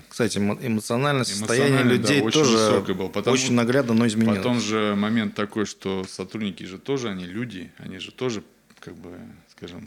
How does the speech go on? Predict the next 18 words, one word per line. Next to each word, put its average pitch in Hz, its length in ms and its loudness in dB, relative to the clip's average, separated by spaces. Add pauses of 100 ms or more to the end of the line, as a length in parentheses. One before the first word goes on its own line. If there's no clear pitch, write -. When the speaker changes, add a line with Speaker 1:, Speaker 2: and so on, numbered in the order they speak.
(160)
Speaker 2:
люди 101 240 -2
настроения. 104 760 2 (460)
Если - 180 -6
кто-то - 260 -4
у 98 60 0
них 95 160 -2
с-, - 200 -8
э, 92 360 -8
заболел, 101 560 2 (240)
там, 90 160 -12
либо 92 240 -10
они 92 140 -8
сами 117 300 -6
заболели, 92 500 -8
это - 160 -16
тоже 90 260 -10
как 87 160 -14
бы 117 160 -16